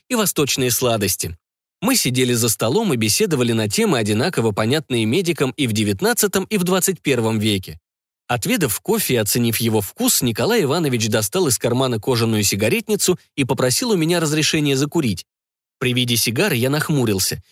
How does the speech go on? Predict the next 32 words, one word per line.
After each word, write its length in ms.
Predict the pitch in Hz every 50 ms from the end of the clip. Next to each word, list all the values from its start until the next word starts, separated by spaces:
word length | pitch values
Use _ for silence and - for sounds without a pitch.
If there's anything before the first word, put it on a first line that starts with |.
| _ _ -
И 60 | 202
не 140 | 220 247 269
только 320 | - 294 277 208 - -
потому, 320 | 104 - - 120 147 202 170
что 160 | - - 107
сам 360 | 98 - - 156 208 220 185
не 100 | 139 123
курю 240 | 104 127 120 117 123
и 120 | - 160
не 120 | 151 151 156
одобряю 540 | 156 156 175 175 160 156 147 123 117 113 110
эту 140 | 107 127
вредную 400 | 120 123 123 117 104 110 113 113
привычку – 540 | 110 143 147 135 117 107 - - - 85 - - _ _ _
а 120 | - 101 113
еще 240 | 117 104 - -
и 80 | 123 120
потому, 340 | 104 120 104 113 110 147 175
что 180 | - - 113
курение 520 | 95 - 104 101 120 160 170 127 104 95 87
стало 280 | - - 143 143 147
причиной 440 | 123 104 127 120 - - 156 151 151
смерти 420 | 143 - 160 156 143 123 110 - 110
Пирогова. 640 | 95 120 113 113 113 110 110 104 92 90 87 - _ _ _ _ _ _ _ _
Он 180 | - 247 233 170
умер 260 | 170 196 175 139 117
в 80 | - -
тысяча 380 | - 180 180 - - 110 -
восемьсот 500 | 107 110 104 - 110 104 - 175 175 -
восемьдесят 600 | 120 131 135 - - 117 110 117 107 - 120 107
первом 320 | - 135 117 113 113 113 107
году 340 | 104 113 120 165 226 214